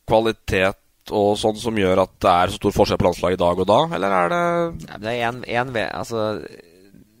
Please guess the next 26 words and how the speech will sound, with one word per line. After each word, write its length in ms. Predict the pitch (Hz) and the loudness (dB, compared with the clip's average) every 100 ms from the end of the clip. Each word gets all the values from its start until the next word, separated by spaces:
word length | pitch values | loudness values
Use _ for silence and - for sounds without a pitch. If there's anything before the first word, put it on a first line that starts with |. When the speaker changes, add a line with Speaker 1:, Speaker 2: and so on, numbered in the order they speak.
| 104 107 | -12 -8
Speaker 2:
vi 80 | |
hadde 260 | 113 113 90 | -4 -4 -4
jo 140 | 101 | -6
noen 220 | 113 104 95 | -6 -8 -8
spillere 340 | - 95 80 | -8 -8 -8
som 140 | 95 95 | -12 -8
spilte 380 | 98 85 80 | -8 -8 -12
i 40 | 82 | -10
absolutt, 800 | - - - 87 85 - _ 92 | -10 -10 -10 -8 -10 -14 _ -10
eh, 460 | 90 85 82 78 71 73 69 50 _ _ | -10 -10 -14 -16 -20 -20 -20 -20 _ _
eh, 220 | - 92 82 | -16 -16 -14
absolutt 600 | - - - 92 85 - | -16 -14 -10 -10 -12 -14
toppen 560 | 80 - - 90 95 110 - - | -16 -16 -14 -14 -12 -18 -20 -14
av 180 | 92 90 | -12 -8
poppen 400 | 90 92 90 113 | -8 -6 -10 -10
Speaker 1:
Mm. 60 | |
Speaker 2:
på 100 | 104 | -10
den 180 | 95 90 | -10 -12
tida 280 | - 87 87 | -16 -14 -14
der 160 | 85 | -12
i 100 | 92 | -12
England, 380 | 95 90 85 92 | -12 -14 -16 -14
blant 220 | 87 98 | -14 -14
Speaker 1:
Mm. 120 | 90 - | -12 -12
Speaker 2:
annet 320 | 87 - - | -12 -18 -20
med 300 | 92 92 | -16 -16